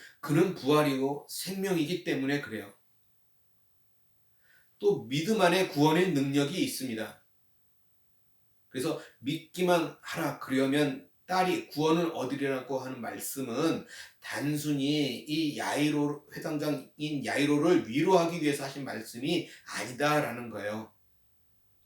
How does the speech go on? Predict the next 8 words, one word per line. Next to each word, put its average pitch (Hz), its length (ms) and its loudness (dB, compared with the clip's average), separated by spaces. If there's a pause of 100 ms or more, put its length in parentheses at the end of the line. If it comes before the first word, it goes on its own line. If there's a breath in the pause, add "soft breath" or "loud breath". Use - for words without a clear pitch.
(1200 soft breath)
영원한 147 460 0
생명이신 175 1080 0
예수 143 400 -2
그리스도의 156 560 0
능력을 135 480 -2
믿기만 131 580 -6
하면 127 540 0 (360 loud breath)
이 135 360 -4